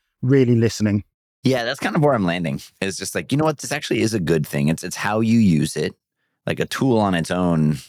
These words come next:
Speaker 2: the, you know, it's, it's how you use it. Um, and I think with, like, the right communication, so I've kinda changed it. I've done, like, a one eighty. I was like, I used to just be like, "Absolutely not." And now I'm like, "Wait a second. I think that this can actually result in a better hiring process."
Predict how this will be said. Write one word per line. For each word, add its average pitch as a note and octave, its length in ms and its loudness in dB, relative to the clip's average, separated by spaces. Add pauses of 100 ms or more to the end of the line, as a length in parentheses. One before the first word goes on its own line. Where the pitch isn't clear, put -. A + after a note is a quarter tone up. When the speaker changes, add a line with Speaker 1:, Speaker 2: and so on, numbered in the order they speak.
(720)
Speaker 2:
the, G2+ 160 -2
you F#2+ 100 -6
know, C#2+ 100 -12
it's, D2+ 140 -14
it's F#2 120 -8
how G#2 300 -2
you F2+ 240 4
use C#2+ 340 0
it. - 160 -8 (640)
Um, D#2+ 360 0
and E2 80 0
I E2 40 0
think F2 180 -2
with, F2 160 0
like, D#2+ 140 -4
the E2+ 80 0
right F#2 200 0
communication, F2 540 0
so F2 100 -2
I've G#2 80 -2
kinda D#4+ 260 -4
changed A#2 420 -4
it. - 20 0
I've D#2 100 -4
done, F#2 120 -2
like, F#2+ 180 -2
a F2 80 2
one F#2 200 2
eighty. F2 380 -2
I - 60 -4
was E2 120 -2
like, E2+ 220 -6
I - 40 -2
used F#2+ 180 -6
to - 60 -12
just E2 160 -8
be F2 80 -2
like, D2+ 180 -6
"Absolutely F#2 600 -2
not." D2 280 -2 (640)
And G2 100 2
now A2 100 2
I'm A#2 80 2
like, A2+ 160 0
"Wait - 140 -2
a - 60 -2
second. - 400 -8
I D#2+ 80 -6
think - 480 -6
that F2 180 -2 (600)
this G#2+ 180 -4
can - 180 -4
actually F#2 300 -2
result D2+ 320 -2
in - 60 -2
a C#2 60 -2
better D2 360 -2
hiring C#2+ 280 -2
process." - 360 -6